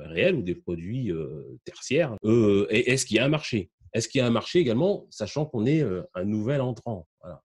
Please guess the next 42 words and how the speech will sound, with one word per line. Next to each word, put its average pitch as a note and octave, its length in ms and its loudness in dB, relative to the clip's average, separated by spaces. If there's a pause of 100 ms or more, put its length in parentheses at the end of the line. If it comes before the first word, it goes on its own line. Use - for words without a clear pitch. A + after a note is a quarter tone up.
Il G2 60 -12
y G2+ 40 -4
a F#2+ 40 -8
cette - 180 -10
possibilité F#2+ 480 -8
aussi, F#2+ 260 -6
c'est D#3 140 -4
d'augmenter A2 460 -2
ou F3+ 80 -2
de A#2+ 60 -4
modifier A#2 360 -4
la A#2+ 120 -4
demande. B2 420 -6 (640)
On F#2 100 -12
peut, E3+ 220 0
par A#2 100 -4
exemple, G2+ 280 -4
aller G#2+ 100 -2
chercher - 260 -10
des B2 80 -4
marchés G2+ 300 -6
ailleurs. A#2 460 -4 (1040)
On - 60 -20
aurait - 120 -20
pu E2+ 80 -10
dire, G#2+ 200 -6
tiens, - 180 -8
on C#3 60 -6
va G#2 100 -2
vendre A2 200 -6
des G2 80 -4
voitures F2+ 480 -4
à, A2+ 300 -6
euh, E2+ 160 -6
des F#2+ 240 -8
personnes C3+ 360 -8
qui G#2+ 100 -12
aujourd'hui F#2 260 -8
n'achètent A#2 300 -10
pas B2+ 80 -12
de B2 60 -8
voitures. A#2 360 -10